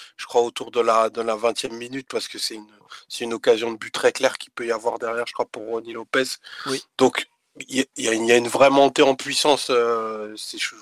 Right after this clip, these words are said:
Speaker 1: chez ce joueur, pardon, qui, je trouve, a, un, trouvé sa place, deux, euh, ramène de la densité athlétique. J'insiste, c'est pas neutre dans une équipe qui en est vraiment très dépourvue,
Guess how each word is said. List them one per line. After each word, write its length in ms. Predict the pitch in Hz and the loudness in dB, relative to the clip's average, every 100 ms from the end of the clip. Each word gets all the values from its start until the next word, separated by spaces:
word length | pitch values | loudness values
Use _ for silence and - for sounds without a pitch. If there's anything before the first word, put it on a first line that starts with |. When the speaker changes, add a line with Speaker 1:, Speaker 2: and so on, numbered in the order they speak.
| - - | -20 -14
Speaker 1:
chez 220 | - 117 | -14 -12
ce 180 | - 113 | -14 -12
joueur, 260 | 123 135 | -2 0
pardon, 280 | - 127 123 - - - - - - | 0 -4 -6 -18 -18 -12 -12 -12 -8
qui, 120 | 127 | 0
je 80 | - | 0
trouve, 340 | - 135 127 | 0 0 6
a, 240 | 117 113 - | 8 8 4
un, 180 | 139 135 | 2 2
trouvé 360 | - - 123 | -2 -16 -14
sa 200 | 120 131 | -10 -8
place, 420 | 117 131 135 - - _ | -6 -4 -4 -6 -20 _
deux, 400 | 120 135 139 131 - - - _ - | _ -6 -4 -6 -12 -20 -20 _ -6
euh, 340 | 117 113 110 - - | -6 -6 -8 -12 -14
ramène 500 | - 123 123 127 123 | 2 4 4 2 -4
de 120 | 123 | -4
la 380 | 123 120 120 117 | 2 6 6 2
densité 460 | 120 117 - - 131 | -2 -8 -10 -6 -6
athlétique. 600 | 120 131 - 135 123 127 | -6 -10 -16 -16 -18 -20
J'insiste, 580 | 135 120 117 - 135 - | -12 -10 -10 -14 -16 -20
c'est 220 | - - 113 | -20 -14 -4
pas 200 | 135 131 | 0 0
neutre 200 | 135 127 | -2 -8
dans 160 | 117 | -8
une 220 | 110 120 | -8 -12
équipe 280 | 120 _ _ | -16 _ _
qui 120 | - | -16
en 180 | 117 110 | -14 -14
est 180 | 110 107 _ _ _ _ _ _ | -16 -18 _ _ _ _ _ _
vraiment 240 | - 123 123 | -2 0 0
très 240 | - 127 | 2 0
dépourvue, 580 | 123 - 120 117 135 | 0 -8 -12 -10 -10